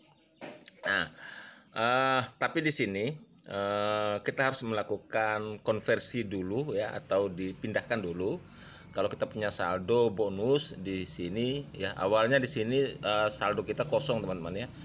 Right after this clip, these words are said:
yang ada adalah, eh, bonus.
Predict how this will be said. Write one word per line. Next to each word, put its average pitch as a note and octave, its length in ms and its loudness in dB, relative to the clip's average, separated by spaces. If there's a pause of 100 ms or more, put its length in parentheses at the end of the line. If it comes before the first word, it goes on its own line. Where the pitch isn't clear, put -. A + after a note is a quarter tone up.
(200)
yang G#2+ 160 2
ada G2 320 2
adalah, G#2 480 2 (160)
eh, F#2 400 2
bonus. G2 560 0